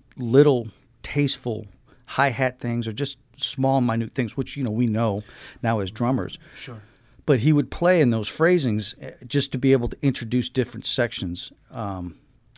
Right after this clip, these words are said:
Speaker 1: subtly.
Speaker 2: Subtly, very subtly.
Speaker 1: And
Speaker 2: Interesting.
Speaker 1: for a young twenty-year-old kid,
Speaker 2: Right.
Speaker 1: you know, I was doing a lot of that, just mimicking his playing, but not knowing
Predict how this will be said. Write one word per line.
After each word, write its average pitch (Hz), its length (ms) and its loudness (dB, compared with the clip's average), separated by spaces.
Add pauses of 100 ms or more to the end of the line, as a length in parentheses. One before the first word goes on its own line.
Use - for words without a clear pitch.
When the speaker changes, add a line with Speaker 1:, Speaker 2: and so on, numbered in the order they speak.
Speaker 1:
subtly. - 560 0 (180)
Speaker 2:
Subtly, 104 640 -12
very 101 180 -12
subtly. 98 360 -18
Speaker 1:
And 143 180 0
Speaker 2:
Interesting. - 340 -10
Speaker 1:
for 147 100 2
a 127 40 0
young 135 360 -2
twenty-year-old 110 640 -4
kid, 110 480 -6 (220)
Speaker 2:
Right. 95 240 -20 (520)
Speaker 1:
you 123 160 -4
know, 107 120 -4
I 147 140 6
was 127 180 0
doing 233 380 0
a 107 40 -2
lot 95 200 -4
of 95 60 -6
that, 101 160 -8
just - 220 -8
mimicking 120 840 -2
his - 240 -6
playing, 143 440 -4
but 107 200 -10
not 131 260 -4
knowing 117 560 -2